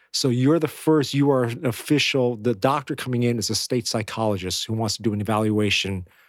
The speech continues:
Where, where, what are we gonna do with you? And you have to be toe tapping, wearing a suit, looking at your watch and saying, "I'm missing meetings.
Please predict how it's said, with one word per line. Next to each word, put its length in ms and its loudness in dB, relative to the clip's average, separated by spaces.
Where, 440 0
where, 220 4
what 140 2
are 80 2
we 60 2
gonna 120 0
do 80 2
with 180 -2
you? 220 -10
And 320 0
you 200 2
have 180 0
to 100 0
be 220 2
toe 220 2
tapping, 640 0
wearing 340 2
a 60 2
suit, 540 -2
looking 280 0
at 80 -6
your 100 0
watch 460 0
and 100 -6
saying, 460 0
"I'm 200 0
missing 340 0
meetings. 720 2